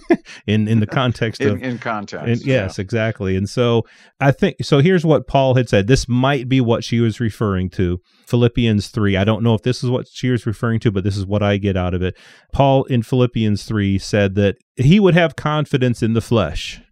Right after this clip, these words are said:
Speaker 1: He was circumcised on the eighth day, of the stock of Israel, of the tribe of Benjamin, a Hebrew of the Hebrews,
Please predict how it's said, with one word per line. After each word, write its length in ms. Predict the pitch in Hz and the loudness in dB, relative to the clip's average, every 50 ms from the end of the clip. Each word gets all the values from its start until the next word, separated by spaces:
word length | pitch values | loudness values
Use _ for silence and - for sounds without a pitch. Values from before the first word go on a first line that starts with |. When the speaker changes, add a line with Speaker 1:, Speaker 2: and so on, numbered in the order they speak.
| _ | _
Speaker 1:
He 100 | - 113 | -2 0
was 140 | 107 101 - | 0 0 0
circumcised 680 | - 135 131 - - 110 - - 123 110 104 107 104 - | 0 -2 -2 0 -2 -4 -2 -2 -2 0 0 0 0 -2
on 80 | 101 98 | -4 -4
the 140 | 98 95 | -4 -2
eighth 180 | 95 95 - - | -4 -4 -4 -2
day, 240 | - 131 131 131 127 - | 0 0 0 0 -2 -6
of 140 | 104 98 95 | -10 -10 -8
the 80 | 104 | -8
stock 340 | 98 - - 107 101 98 - | -10 -6 -4 -4 -4 -4 -4
of 100 | 101 101 | -4 -2
Israel, 400 | 113 113 - 127 113 113 113 - | -2 -2 -2 -2 -4 -4 -4 -4
of 140 | 107 101 95 | -6 -8 -8
the 80 | 98 95 | -8 -10
tribe 320 | - - 113 110 110 113 | -6 -4 -2 -2 -2 -2
of 140 | 113 107 107 | -4 -6 -2
Benjamin, 480 | 107 107 104 101 107 107 107 104 104 - - - - - - - | -2 -2 -2 0 0 2 2 2 0 -2 -4 -12 -20 -20 -14 -4
a 120 | - 101 104 | -2 0 2
Hebrew 400 | 110 139 156 147 143 139 135 123 | 2 2 0 0 0 0 0 0
of 100 | 113 104 | 0 0
the 80 | 107 | 0
Hebrews, 460 | 110 123 127 110 117 120 117 117 113 | 0 0 0 0 2 2 2 2 0